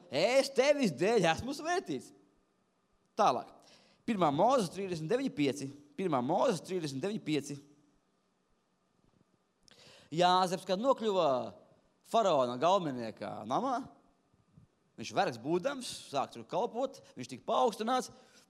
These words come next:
Un lūk, ko saka pārvaldnieks. No tā laika, kad viņš to bija iecelt par pārvaldnieku savam namam un par visu, kas tam bija, šis galvenieks, Potifars. Tas kungs Jāzepa dēļ svētīja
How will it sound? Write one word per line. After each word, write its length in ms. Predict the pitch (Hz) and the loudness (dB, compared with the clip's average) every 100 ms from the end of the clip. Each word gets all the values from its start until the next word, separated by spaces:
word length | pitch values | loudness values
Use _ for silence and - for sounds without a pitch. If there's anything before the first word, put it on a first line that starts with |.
| _ _ - | _ _ -6
Un 160 | 151 | 0
lūk, 160 | 247 302 | 2 2
ko 120 | 202 147 | 0 0
saka 480 | 170 185 - 254 262 - - _ _ _ _ _ _ _ _ _ _ _ - - | 0 0 0 0 0 -8 -20 _ _ _ _ _ _ _ _ _ _ _ -20 0
pārvaldnieks. 640 | 294 339 190 123 110 - - - _ _ - - | 4 6 6 4 -2 -8 -16 -20 _ _ -14 0
No 120 | 220 | 4
tā 140 | 240 311 | 6 6
laika, 540 | 214 214 214 220 220 190 | 6 6 4 2 0 -2
kad 160 | 196 | 0
viņš 140 | 247 294 | 0 -2
to 80 | 277 | -2
bija 260 | 277 151 220 | -4 0 0
iecelt 360 | 220 220 240 | 2 0 0
par 100 | 247 233 | -2 -2
pārvaldnieku 840 | - 180 185 190 180 175 175 170 143 | 2 4 4 4 2 2 -4 -6 -8
savam 320 | - 269 175 | -2 -2 0
namam 480 | 135 160 165 165 147 - - - - - | 2 2 4 2 0 -8 -20 -20 -20 -4
un 160 | 226 269 | -2 2
par 200 | 294 240 | 2 2
visu, 320 | 160 269 269 | 0 -4 -4
kas 100 | 247 | -4
tam 220 | - 160 | -2 -4
bija, 300 | 135 175 160 | -4 -6 -6
šis 120 | 151 139 | -8 -4
galvenieks, 420 | 151 151 135 117 - _ _ _ | -2 -2 -6 -10 -18 _ _ _
Potifars. 460 | 180 185 151 117 - - _ _ _ - - - - | -4 -4 -6 -8 -8 -20 _ _ _ -20 -20 -20 -4
Tas 160 | 165 | -4
kungs 680 | - - 277 339 330 254 147 120 | -4 2 4 6 6 4 0 -2
Jāzepa 640 | 117 180 269 294 208 147 | 2 4 6 4 2 0
dēļ 380 | 110 117 107 104 - | 2 2 0 -4 -10
svētīja 720 | - 147 190 185 190 185 | -2 0 0 0 -2 -2